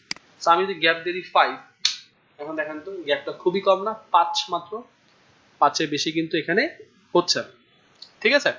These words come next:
তার মানে এখন ড্যাশ গ্যাপ দিতে পারছি আমি এখানে, ফাইন। আবার ড্যাশ দিব, এবার দিব ড্যাশ কত? এটা তো সিক্সটি সিক্স,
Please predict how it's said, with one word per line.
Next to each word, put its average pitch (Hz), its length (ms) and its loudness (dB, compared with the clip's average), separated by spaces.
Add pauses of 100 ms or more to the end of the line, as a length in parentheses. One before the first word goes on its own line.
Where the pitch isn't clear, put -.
(640)
তার 175 100 4
মানে 196 140 6
এখন 185 260 2
ড্যাশ 175 340 2 (220)
গ্যাপ 101 200 -4 (520)
দিতে 131 180 -2
পারছি 120 280 -2
আমি 165 160 -2
এখানে, 214 280 -10 (140)
ফাইন। 139 240 0 (540)
আবার 180 400 4
ড্যাশ 135 320 0
দিব, 120 200 -8
এবার 151 200 -4
দিব 165 220 -6
ড্যাশ 156 200 -2
কত? 165 160 -8
এটা 170 180 -6
তো - 120 -16
সিক্সটি 180 360 -2
সিক্স, - 280 -2